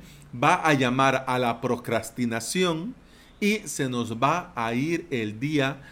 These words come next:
como agua entre las manos. Y al final avanzaremos poco, muy poco. Yo te digo, en honor a la verdad, yo no soy el vivo ejemplo de organización. Estoy aprendiendo a hacerlo.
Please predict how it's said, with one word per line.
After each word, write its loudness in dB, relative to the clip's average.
como 2
agua 0
entre -8
las -12
manos. -14
Y 2
al 2
final -2
avanzaremos 0
poco, -4
muy -2
poco. -4
Yo 8
te 8
digo, 6
en 0
honor 4
a 8
la 8
verdad, 0
yo 4
no 0
soy 2
el 4
vivo 0
ejemplo 0
de 0
organización. 0
Estoy 2
aprendiendo 2
a -4
hacerlo. -10